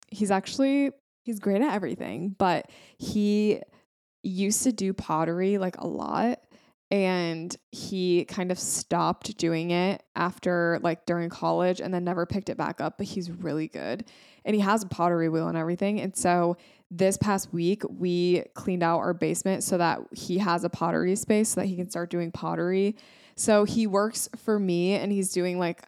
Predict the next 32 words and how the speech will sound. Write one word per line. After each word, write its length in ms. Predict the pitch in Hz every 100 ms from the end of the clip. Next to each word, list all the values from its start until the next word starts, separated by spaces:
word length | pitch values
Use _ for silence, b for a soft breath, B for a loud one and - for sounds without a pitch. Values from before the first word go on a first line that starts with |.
| -
half 400 | - 196 175 -
of 160 | 175 175
a 80 |
day 340 | 180 175 165 160
working 400 | 160 165 170 170
for 140 | 170
me, 180 | 165 165
and 160 | 107 143
then 100 | 180
he's 180 | 180 202
gonna 160 | 151
do, 140 | 160 120
like, 140 | 110
half 280 | - - -
a 20 |
day 220 | 147 147
doing 240 | 120 104 -
pottery, 480 | - 107 - 95 - B B B B
which 120 | 247
is 140 | 302 330
so 240 | - 208
fun 380 | 208 180 170 175
because 260 | 180 190 170
I 500 | - 165 175 185 185 -
think 340 | 190 170 - -
creative 360 | - 180 170
outlets 440 | 117 156 139 180 185
are 80 | 185
so 240 | - 170
important 580 | 175 - 156 135 156 -
for 140 | 190
anyone. 580 | 127 156 180 196 220